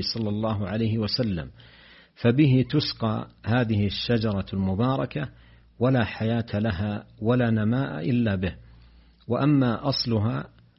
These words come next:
فهو أصول الإيمان الستة، الإيمان بالله وملائكته وكتبه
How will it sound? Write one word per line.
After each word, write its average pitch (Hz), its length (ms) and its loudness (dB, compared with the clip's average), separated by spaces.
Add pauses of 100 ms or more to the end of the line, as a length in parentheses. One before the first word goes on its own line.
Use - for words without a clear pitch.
(240)
فهو 123 380 0
أصول 147 380 2
الإيمان 120 680 0 (100)
الستة، 98 600 -6 (720)
الإيمان 107 640 2 (320)
بالله 104 460 0 (340)
وملائكته 101 1040 -2 (120)
وكتبه 104 840 -2